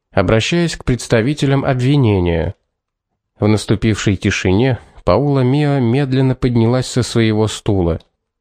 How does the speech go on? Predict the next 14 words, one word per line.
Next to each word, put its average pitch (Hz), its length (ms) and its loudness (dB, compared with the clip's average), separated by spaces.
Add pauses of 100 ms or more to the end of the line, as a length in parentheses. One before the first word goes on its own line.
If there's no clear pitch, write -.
Когда 110 480 2
она 110 180 2
поклонилась 104 640 0
судье 107 640 0
и 90 40 -2
прошла 92 480 0
к - 100 -10
месту 98 360 0
свидетеля, 117 800 -2 (400)
по 95 140 2
залу 147 320 0
пробежал 123 520 0
взволнованный 120 720 0
шепоток. - 680 -2